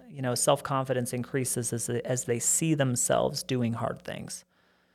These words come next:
as they experience that kind of defeat." So whether it's, you know, the Deacons Quorum at church, we're like, "Hey, you know, we did a hundred twenty-five mile bike ride this summer, like, a bike tour over several days," or I tried to take them to Kings Peak. Everyone cried. Most of them cried.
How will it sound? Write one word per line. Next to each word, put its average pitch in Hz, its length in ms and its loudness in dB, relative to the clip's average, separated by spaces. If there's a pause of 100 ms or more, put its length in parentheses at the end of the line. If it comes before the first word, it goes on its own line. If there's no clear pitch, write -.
(260)
as 127 120 -4
they 123 140 0
experience 123 760 2
that - 300 0
kind 120 140 -2
of 113 80 -6
defeat." - 360 -8
So 135 140 2
whether 131 300 4
it's, 120 200 4
you 120 60 -2
know, 117 80 -2
the 117 120 -2
Deacons 123 340 -4
Quorum 127 300 0
at - 80 -8
church, 180 320 2
we're 135 80 -2
like, 147 140 0
"Hey, 226 160 -2
you 165 60 -2
know, 143 80 -2
we 139 120 0
did 131 120 4
a 131 140 0 (280)
hundred 147 280 0
twenty-five 143 400 0
mile 143 140 0
bike 151 240 -2
ride 131 100 -2
this 135 140 -2
summer, 127 340 -4 (300)
like, - 140 -2
a 135 40 4
bike 127 240 6
tour 123 340 6 (160)
over 135 220 4
several 131 340 4
days," 123 400 2
or 127 120 -2 (300)
I - 80 0
tried 214 220 2
to 185 60 0
take 196 220 0
them 196 180 4
to 151 80 2
Kings 117 260 0
Peak. - 300 -6 (220)
Everyone 143 400 2
cried. - 360 0 (540)
Most 165 260 8
of - 60 0
them - 120 -8
cried. - 280 -4